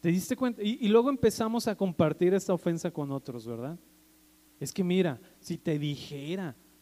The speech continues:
mira", y esto, y entonces esta ofensa ya se hace pública, ¿verdad?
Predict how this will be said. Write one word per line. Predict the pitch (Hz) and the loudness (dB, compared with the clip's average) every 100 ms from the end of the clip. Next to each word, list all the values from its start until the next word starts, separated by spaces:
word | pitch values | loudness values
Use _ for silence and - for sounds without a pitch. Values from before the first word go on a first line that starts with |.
| _ _ - | _ _ -6
mira", | 143 156 135 - | -2 0 -2 -2
y | 147 | 2
esto, | 160 - 196 | 2 0 -2
y | 180 | 0
entonces | 185 196 196 202 | 2 2 2 0
esta | 190 220 | 0 0
ofensa | 226 226 208 226 | 0 -2 -2 -2
ya | 185 180 | -2 -2
se | - | -2
hace | 190 170 190 | -4 -2 -4
pública, | - 170 165 160 - 151 117 107 | -2 0 2 0 -4 -10 -12 -12
¿verdad? | 113 127 175 | -10 -6 -6